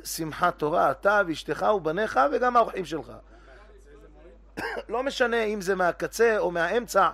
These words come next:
זה לא משנה, אבל יש סוכות שהם, יש מת-, מעליהם מרפסת. אז צריך לשים לב שהוא לא פסל דבר שהוא לא פסול.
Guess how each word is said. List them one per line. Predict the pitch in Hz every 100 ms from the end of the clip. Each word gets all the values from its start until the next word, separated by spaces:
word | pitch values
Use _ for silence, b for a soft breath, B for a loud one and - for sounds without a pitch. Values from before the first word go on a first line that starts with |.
| - B B B
זה | 156
לא | 233
משנה, | 214 202 175
אבל | 190
יש | 220
סוכות | - 196 - 240 202 - b b b
שהם, | - 170 220
יש | 214 202
מת-, | 185
מעליהם | 185 175 185 196
מרפסת. | 214 - 220 214 - 113 -
אז | -
צריך | 151
לשים | 156 202 196
לב | 180
שהוא | 165 170
לא | 202
פסל | 196 - 220
דבר | 170 175 196
שהוא | - 190
לא | 202
פסול. | 185 - 220